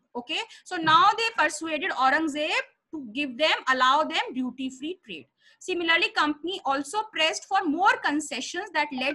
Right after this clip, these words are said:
to enormous loss of revenue of Bengal. This way, there was a lo-,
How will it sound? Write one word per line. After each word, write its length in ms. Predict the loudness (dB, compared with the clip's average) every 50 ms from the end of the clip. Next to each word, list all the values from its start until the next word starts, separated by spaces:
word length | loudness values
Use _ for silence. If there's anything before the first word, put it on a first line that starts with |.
| -4 -8
to 120 | -12 -10 -8 -6
enormous 580 | -4 0 4 4 6 6 4 4 2 0 0 0 -4
loss 420 | -2 0 2 2 2 2 2 2
of 140 | 2 2 2 2 -4
revenue 500 | -6 -6 -6 -6 -6 -6 -6 -4 -2 2
of 160 | 6 8 8 8 6 4 -2 -10 -20 -20 -20 _ _
Bengal. 460 | -8 -6 -4 -4 -4 -4 -4 -4 -4 -4 -4
This 240 | -8 -8 -8 -8 -6 -2
way, 140 | -2 0 0
there 140 | 0 -2 -2
was 120 | -2 -2
a 60 | -2
lo-, 400 | -4 -2 2 4 6 6 6 6